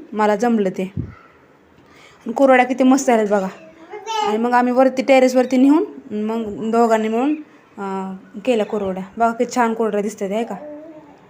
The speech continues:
एकसुद्धा कुरवडी मोडली नाही, इतक्या मस्त कुरवड्या झाल्या ते. हे बघा समृद्धीचे पप्पा बसले तिकडं,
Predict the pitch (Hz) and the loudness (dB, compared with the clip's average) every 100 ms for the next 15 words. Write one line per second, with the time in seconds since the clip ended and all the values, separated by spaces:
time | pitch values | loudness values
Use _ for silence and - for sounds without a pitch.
0 | _ _ 208 247 247 294 269 277 262 240 | _ _ 0 2 2 2 4 6 4 4
1 | 240 240 208 208 226 254 240 254 - 233 | 0 -2 -2 -2 -2 -2 0 -2 -4 0
2 | 262 214 208 254 196 196 190 349 359 349 | 2 2 2 0 -2 -8 -14 -12 -12 -12
3 | 339 330 339 359 359 370 - 359 220 214 | -12 -14 -16 -18 -20 -18 -16 -12 -6 -4
4 | 214 220 254 208 202 202 208 202 226 233 | -4 -4 -4 -2 -4 -4 -4 -2 -4 -6
5 | 208 220 214 | -6 -6 -4